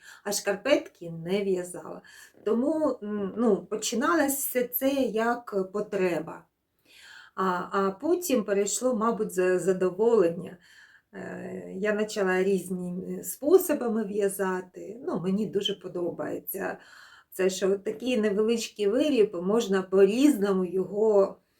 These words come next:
а, ну, також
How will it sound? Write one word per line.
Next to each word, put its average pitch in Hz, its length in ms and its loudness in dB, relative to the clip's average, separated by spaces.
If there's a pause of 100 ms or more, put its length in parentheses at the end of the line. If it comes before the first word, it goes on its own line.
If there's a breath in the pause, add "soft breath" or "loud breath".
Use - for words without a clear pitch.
(1200 soft breath)
а, 190 380 -10
ну, 233 180 0
також 233 720 -2